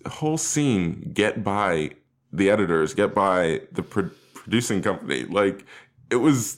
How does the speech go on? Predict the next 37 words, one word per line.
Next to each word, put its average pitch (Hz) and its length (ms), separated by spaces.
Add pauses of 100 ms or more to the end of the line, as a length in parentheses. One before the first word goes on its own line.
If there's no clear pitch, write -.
that 87 500
bad. 82 400 (920)
It, - 260
it, 104 200 (120)
it's - 480 (160)
honestly, 95 400
and 92 120
that 131 140
was 151 140
one 127 160
of 107 60
the 98 80
scenes. 92 340
That 98 140
was 98 120
right 98 280
after 98 300
the 87 140
John 90 280
Boyega 87 580
taking, 85 680
um, 73 180
Emma 85 200
Watson 82 500
down 80 360
to 87 120
the 80 320
whatever, 82 640
um, 78 340
scene. 101 420 (840)
And 92 300
I 76 100
was 92 160
just - 140
sitting 87 160
there 92 100
like, 78 340